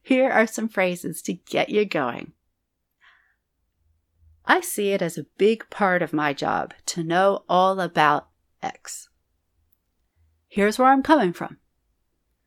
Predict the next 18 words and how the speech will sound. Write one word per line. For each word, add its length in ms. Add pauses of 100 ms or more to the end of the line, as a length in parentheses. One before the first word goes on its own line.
(260)
I 200
spend 320
a 60
lot 260
of 80
time 360
reading 560
and 260
studying 560
about 400
X. 480 (1160)
I'm 160
on 120
the 100
lookout 420
for 120
specific 580
things 600